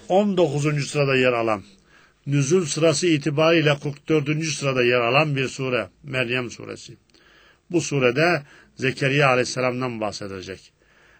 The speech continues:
Meryem validemizden bahsedilecek. Meryem anamızdan bahsedilecek.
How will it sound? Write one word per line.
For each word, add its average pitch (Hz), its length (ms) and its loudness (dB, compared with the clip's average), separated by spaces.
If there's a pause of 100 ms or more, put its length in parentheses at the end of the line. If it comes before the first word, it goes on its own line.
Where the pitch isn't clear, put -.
(140)
Meryem 135 560 0
validemizden 127 800 -2
bahsedilecek. 98 680 -8
Meryem 117 380 -4
anamızdan 117 540 -4
bahsedilecek. 98 720 -8